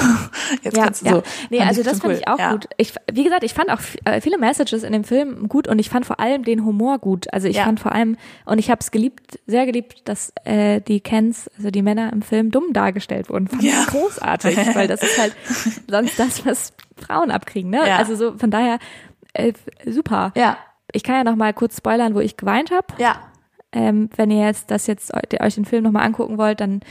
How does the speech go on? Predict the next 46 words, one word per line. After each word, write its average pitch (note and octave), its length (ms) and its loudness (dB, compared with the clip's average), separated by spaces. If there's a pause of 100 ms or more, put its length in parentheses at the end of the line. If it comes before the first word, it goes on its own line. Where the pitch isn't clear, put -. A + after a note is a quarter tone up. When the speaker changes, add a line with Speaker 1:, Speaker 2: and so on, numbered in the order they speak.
(200)
Speaker 2:
skippt - 260 -4
jetzt G3+ 140 -4
irgendwie G3 220 -2
so, G#3 120 -2 (120)
keine G3+ 200 0
Ahnung, G3 460 2 (180)
dreißig G3 260 0
Sekunden G#3 280 0
vor. C#4+ 220 0 (720)
Ähm, G#3+ 440 2
ich A3 120 -2
hab C#4 80 2
geweint, A#3 460 0
als G#3 160 0
sie, G#3+ 280 2 (100)
äh, G3 480 2
wie G#3+ 80 -2
gesagt, G#3 220 2
ich - 40 -18
hatte G3 140 -2
P - 140 -4
M F#3+ 40 0
S, - 220 -2 (260)
aber - 80 0
ich G#3+ 100 2
hab G3+ 60 0
geweint, G3+ 300 2
Speaker 1:
<laughs> - 20 -4
Speaker 2:
als G3+ 180 -4
sie G3 200 0 (260)
die G3 200 0
ältere A3 300 2
Frau G3+ 260 0
angeguckt G3 500 -2
hat A3 100 2 (400)
in G3+ 120 -2
der G3+ 140 2
Real G#3 200 2
World G3 260 2
und G3+ 80 0
gesagt G3 240 -2
hat, - 140 -6
„Du - 40 -16
bist - 200 -4
so G#3 100 -2
schön.“ G3 320 0